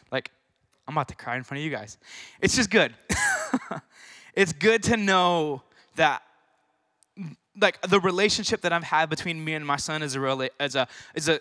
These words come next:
small drop in the bucket of the relationship that I have with my father. And it's good.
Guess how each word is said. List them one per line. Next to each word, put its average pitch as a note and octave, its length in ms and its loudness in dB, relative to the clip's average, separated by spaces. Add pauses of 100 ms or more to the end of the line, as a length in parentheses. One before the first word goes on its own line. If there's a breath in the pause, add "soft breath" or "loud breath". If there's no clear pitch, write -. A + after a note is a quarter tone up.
small F3+ 1000 2
drop D#3+ 320 2
in E3 80 -8
the D3+ 60 0
bucket D3+ 520 -2 (200)
of D3+ 100 -4
the D3+ 100 2
relationship C#3+ 540 -2
that C#3 100 -4
I C3+ 40 0
have C3 240 -2
with A#2+ 100 -10
my A2+ 120 -12
father. A2 460 -6 (640 loud breath)
And E3 120 -2
it's F3 120 0
good. E3 360 2